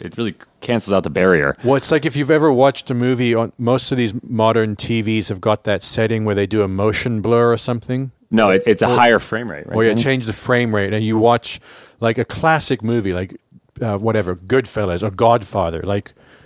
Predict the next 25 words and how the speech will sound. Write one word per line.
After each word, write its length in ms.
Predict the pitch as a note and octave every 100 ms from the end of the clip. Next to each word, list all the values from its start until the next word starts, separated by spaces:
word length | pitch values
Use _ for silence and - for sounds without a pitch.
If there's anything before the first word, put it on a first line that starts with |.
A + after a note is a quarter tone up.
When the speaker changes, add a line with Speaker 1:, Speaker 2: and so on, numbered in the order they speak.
| - -
Speaker 1:
And 80 | B2+
it 20 |
looks 140 | G3+
like 80 | A#2+
a 60 | G#2
soap 200 | C3+ A#2
opera. 220 | F2 D#2+
Speaker 2:
Yeah, 120 | D#3
it 20 |
looks 160 | B2 C3+
like 80 | C#3+
a 40 |
soap 320 | B2 D#3 D3+
opera, 360 | A#2+ G#2+ A2 A2
and 100 | A2
it 160 | B2+ B2+
makes 300 | C3 B2+ -
it, 200 | C#3 -
it's 360 | B2 A#2+ - -
weird 460 | A2+ A2 D#3 D3
how 160 | G2+ A2+
it 80 | G#2+
highlights 580 | - C3 C3 B2 A2+ -
bad 320 | - A#2+ A#2+
acting. 540 | G#2+ A2 - B2+ C#3+